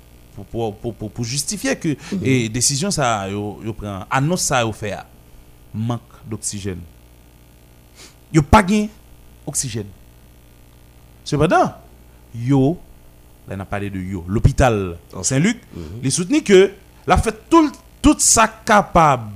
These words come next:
Speaker 1: de lui-même pour lui aider reste soixante-cinq moun yo, soixante-cinq patients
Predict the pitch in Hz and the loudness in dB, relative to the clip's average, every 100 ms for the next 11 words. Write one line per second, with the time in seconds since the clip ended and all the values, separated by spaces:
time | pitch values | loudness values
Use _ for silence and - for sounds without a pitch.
0 | 110 135 123 120 127 170 240 262 - - | 0 2 2 0 2 2 2 -2 -10 -20
1 | - - 170 214 202 180 147 185 147 151 | 0 6 6 4 2 0 4 2 4 2
2 | 196 - - 180 - 190 170 - 202 160 | 2 2 2 2 2 0 2 2 2 -2
3 | 208 254 254 233 220 190 143 - - - | 0 2 2 4 8 8 8 2 -14 -20
4 | - - - - 147 160 151 147 - 143 | -20 -20 -16 -8 -4 -2 -2 -2 -2 0
5 | - 143 170 | 2 0 0